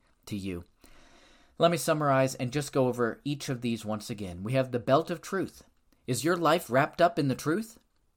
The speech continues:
The breastplate of righteousness. Are you living right with godly standards and convictions? The feet. Are you taking the gospel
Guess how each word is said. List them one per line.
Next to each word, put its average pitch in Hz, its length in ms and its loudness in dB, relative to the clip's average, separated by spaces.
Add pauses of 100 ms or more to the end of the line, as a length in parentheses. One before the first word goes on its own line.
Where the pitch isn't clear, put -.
(580)
The 131 80 0
breastplate 135 500 0
of 135 120 -4
righteousness. 98 680 -4 (420)
Are 147 80 4
you 190 280 2
living 175 480 -2
right 123 400 -4 (380)
with 117 200 -6
godly 127 320 0
standards 127 540 -4
and 107 120 -4
convictions? 110 680 -6 (480)
The 107 100 -6
feet. - 440 -6 (680)
Are 135 80 2
you 185 160 -2
taking 202 560 -4
the 110 100 -6
gospel 120 500 -2